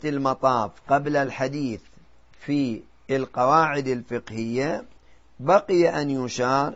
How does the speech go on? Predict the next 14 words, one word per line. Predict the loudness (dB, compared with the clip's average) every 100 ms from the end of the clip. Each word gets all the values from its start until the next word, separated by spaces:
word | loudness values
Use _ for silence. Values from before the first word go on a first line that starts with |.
| -8
إلى | -4 0 0 0 2
أمر، | 2 4 0 -6 -10 -16 -20 -20 -20 -20 -14
وهو | 2 4 4 2 2 4 4 -2 -8 -20 -20 -20 -18 -6
التالي، | -6 -6 -4 0 0 -2 -4 -8 -12 -16 -20 -20 -20 -6
وهو | 4 4 4 6 6 6 0 -18 -20 -12
بعض | 2 4 4 2 2
الأمور | 2 0 -4 -10 _ -20 -20 -6 -4 0 0 2 0
التي | 0 -2 -2 -2 0 0 -4 _ -20 -20 -8
يمكن | 0 0 0 -2 -2 -2
أن | 0 0 0 -4 -10 -18 -20 _ -20 _ 0
تذكر. | 2 2 2 2 4 2 -2 -16 _ _ -4
مثلا، | -4 6 6 6 2 0
بعضهم | 6 8 8 6 4 4 2
تعرض | 2 2 4 0 0 -4 -4 -6